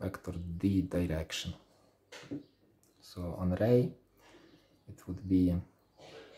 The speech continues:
let's signify as a point as a vector to distinguish from scalars. Origin pl-, vector plus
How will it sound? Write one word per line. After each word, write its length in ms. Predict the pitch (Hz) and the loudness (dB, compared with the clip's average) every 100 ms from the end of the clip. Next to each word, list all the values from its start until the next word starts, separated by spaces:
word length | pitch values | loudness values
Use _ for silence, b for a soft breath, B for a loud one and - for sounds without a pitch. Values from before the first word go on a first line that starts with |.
| B B B _ _ _ _ _ _ _ _ _ _ _ _ _ _ | B B B _ _ _ _ _ _ _ _ _ _ _ _ _ _
let's 520 | 87 82 - - - - | -12 -6 -4 -2 -4 -6
signify 640 | - 95 92 92 - 92 85 - | -6 -2 0 0 0 0 0 -2
as 200 | - 92 | -4 -4
a 140 | 87 - - | -8 -10 -6
point 280 | - 104 92 | 2 4 2
as 180 | - - | -4 -6
a 40 | 87 | -4
vector 340 | 85 - - - - - | -6 -6 -18 -18 -20 -16
to 60 | 90 | -8
distinguish 480 | 92 - 87 87 | -8 -6 -4 -4
from 180 | - - - | -6 -8 -18
scalars. 420 | - - 87 - - _ B B B B B - | -16 -12 -12 -12 -20 _ B B B B B -10
Origin 560 | 117 117 113 104 104 98 - | -2 2 2 2 2 0 -4
pl-, 360 | 92 98 92 87 | -4 -2 -2 -4
vector 480 | 98 101 92 - 98 - B B B B B - - | 2 2 2 -4 -12 -12 B B B B B -20 -8
plus 500 | 92 92 - - | -4 -2 -4 -8